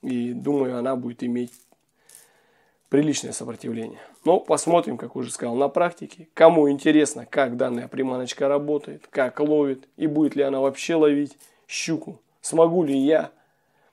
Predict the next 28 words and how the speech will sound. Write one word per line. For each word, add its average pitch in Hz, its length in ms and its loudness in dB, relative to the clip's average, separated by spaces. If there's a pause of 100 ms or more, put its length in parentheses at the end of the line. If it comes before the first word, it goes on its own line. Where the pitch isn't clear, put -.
(420)
подобрать 151 540 4
к - 40 -18
ней 127 160 -6
проводку 135 680 -2 (260)
и 135 80 -6
смогу 143 400 2
ли 131 100 -2
разловить 143 520 0
данную 147 340 2
приманку, 131 560 -6 (680)
узнаем 156 540 2
в - 60 -10
сезоне 147 500 0
две 127 240 -6
тысячи 139 500 -8
двадцатого 139 640 -4
года, 170 380 -8
который 151 400 2
уже 139 160 0
наступит 139 440 -6
совсем-совсем - 1200 -4
очень - 340 -14
скоро. 165 480 -4 (920)
Глубина 196 420 8
погружения, 151 640 2
кстати, - 360 -12
данной 131 440 0
модели 123 520 -8